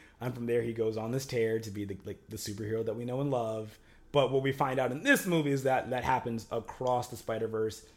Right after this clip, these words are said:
in one way or another for essentially every single Spider-Man. And, uh, as a canon event is occurring for Pavitt's world,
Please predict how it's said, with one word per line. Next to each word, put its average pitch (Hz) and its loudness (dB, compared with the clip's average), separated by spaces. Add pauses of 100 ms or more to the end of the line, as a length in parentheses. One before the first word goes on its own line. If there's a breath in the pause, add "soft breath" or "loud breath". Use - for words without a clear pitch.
(260 soft breath)
in 151 4
one 147 6
way 131 8
or 127 4
another 117 0
for 110 -2
essentially 107 -4 (140)
every 113 -4
single 104 -6
Spider-Man. 98 -6 (480 soft breath)
And, 127 0
uh, 127 4
as 131 6
a 123 4
canon 123 -4
event 123 -4
is 117 -4
occurring 113 -4
for 104 -6
Pavitt's 185 2
world, 113 -2